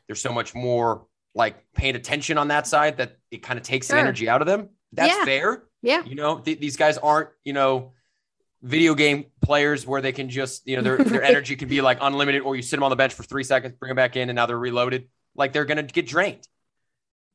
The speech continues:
Speaker 1: But it was an ugly offensive showing for both teams. It was definitely, like, an old school, aggressive,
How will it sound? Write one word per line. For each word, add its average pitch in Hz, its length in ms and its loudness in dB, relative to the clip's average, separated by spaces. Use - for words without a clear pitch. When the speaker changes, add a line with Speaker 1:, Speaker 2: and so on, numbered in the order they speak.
Speaker 1:
But 160 360 4
it 165 100 0
was 170 300 0
an 156 140 -6
ugly 151 300 -2
offensive 139 440 -2
showing 127 340 -6
for 127 100 -6
both 139 340 2
teams. 110 320 -6
It 110 60 -4
was 107 140 -6
definitely, 123 320 2
like, 113 240 -2
an 113 160 -10
old 127 240 -4
school, 123 580 0
aggressive, 127 920 0